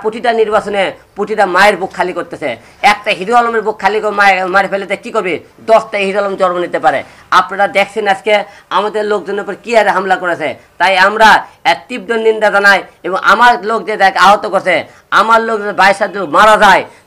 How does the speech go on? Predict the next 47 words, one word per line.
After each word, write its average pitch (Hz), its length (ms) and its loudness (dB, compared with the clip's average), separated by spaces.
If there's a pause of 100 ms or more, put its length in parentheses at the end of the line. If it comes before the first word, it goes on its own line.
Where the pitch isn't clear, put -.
(140)
তাহলে 202 260 4 (100)
বাংলাদেশে 190 380 0
আগুন 214 240 0
ধরে 196 200 2
দেবো, 175 160 -6
প্রতিটা 165 260 -4
গ্রামে 151 380 -2
সন্ত্রাসীদের 151 520 -8
মারে 135 160 -6 (120)
করে 120 180 -12
দেয়। 110 120 -18 (380)
একটা 226 320 -4
লোক 233 160 0
যারা 220 200 4
মারছে 214 280 0
আমরা 196 120 0 (200)
চিহ্নিত 220 340 -4
করেছে, 185 260 0 (500)
একজন 220 240 -2 (420)
পেটা 226 160 -2
করে 202 180 -4
মারবো, 180 220 -4
আমরা, 175 120 -2 (160)
আমার 185 200 -2
লোকজন 170 240 -4 (100)
মারা 175 200 4
যায়, 160 160 -4
কিছু 165 180 -10
হয়ে 143 160 -2
যায়, 110 120 -6 (360)
আমরা 196 240 2
কিন্তু 175 200 -8
কাউকে 151 240 0
ছাড়বো 127 260 -4
না, 92 60 -12 (260)
সেটা 151 220 -12
বলে 156 160 -4
দিলাম। 123 160 -6 (480)
আপনাকে 220 440 0 (180)
এই 233 160 0
এলাকা 220 220 0 (100)
ঢুকতে 196 260 -10 (100)
আমরা 202 240 2
দেবো 214 240 2
না, 143 60 2 (440)
আপনি 196 200 -2 (160)
আমাদের 220 220 -2